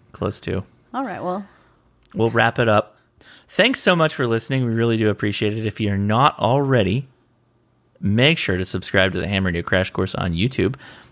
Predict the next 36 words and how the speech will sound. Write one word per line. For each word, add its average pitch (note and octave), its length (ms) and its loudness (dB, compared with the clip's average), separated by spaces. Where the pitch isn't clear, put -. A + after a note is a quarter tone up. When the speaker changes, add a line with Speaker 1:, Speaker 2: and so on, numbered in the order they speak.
Speaker 1:
I E2+ 180 0
do G2 280 0
live B2 340 4
stream F#2+ 500 0
every A#2 280 2
Saturday F2 600 0
at - 160 -4
five F#2+ 320 0
P - 180 -2
M. G2 260 0
And F#2 140 2
by F#2 100 2
the F#2 80 2
time C3 280 2
you're C3 160 4
listening A#2+ 460 0
to G2+ 100 0
this, A2 480 0
'cause A#2 100 -4
that's C#3+ 160 4
kinda A#2+ 180 2
how G#2+ 120 6
podcasts F#2+ 520 0
work, F2 320 -2
the A2 320 2
episode A#2 540 2
this G#2+ 240 2
week G2 200 2
is G#2 80 -2
gonna G2 180 0
be F#2+ 240 0
on G2 440 4
laptops - 1000 -2
for - 180 -4
ham F#2+ 240 -2
radio. B2 320 -2